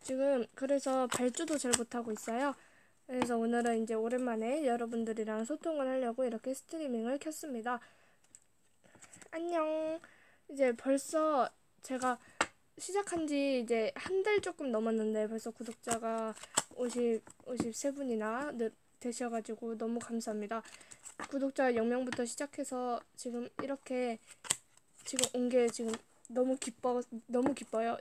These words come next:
요즘 유튜브를 많이 못하고 있는데 그래도 구독자가 늘어-, 늘어서 너무 감사드리고,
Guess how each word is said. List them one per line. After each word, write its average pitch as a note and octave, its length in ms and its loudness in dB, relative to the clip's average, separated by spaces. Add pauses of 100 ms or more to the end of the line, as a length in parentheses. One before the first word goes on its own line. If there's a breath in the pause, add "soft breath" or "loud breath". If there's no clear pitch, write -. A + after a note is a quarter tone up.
요즘 A#3+ 340 0 (440 loud breath)
유튜브를 B3+ 440 0
많이 A3 200 2
못하고 A3+ 400 0
있는데 A3 500 0 (420 loud breath)
그래도 A#3+ 320 0
구독자가 A3+ 520 -4
늘어-, A3+ 280 -4 (120)
늘어서 A#3+ 420 0
너무 A3+ 220 -2
감사드리고, A#3 800 -2